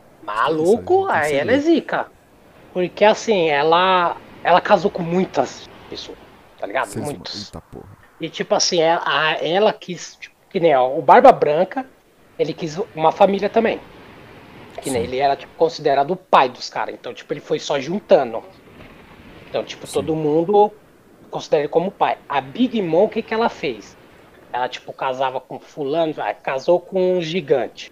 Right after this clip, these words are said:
Speaker 1: Fez filho que é dos gigantes. Aí casou com fulano. Fez filho com fulano.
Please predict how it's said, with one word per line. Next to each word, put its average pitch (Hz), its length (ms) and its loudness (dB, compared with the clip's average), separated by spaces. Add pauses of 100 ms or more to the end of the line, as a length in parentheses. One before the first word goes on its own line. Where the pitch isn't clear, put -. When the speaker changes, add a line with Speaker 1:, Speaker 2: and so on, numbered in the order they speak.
(120)
Speaker 1:
Fez 131 180 -14
filho 151 360 -10
que - 100 -10
é 165 40 -4
dos 151 220 -8
gigantes. 135 560 -10 (640)
Aí 123 340 -2
casou 156 600 2
com - 180 -8
fulano. 156 760 2 (220)
Fez 123 200 -10
filho 127 280 -8
com 156 140 -10
fulano. 123 580 0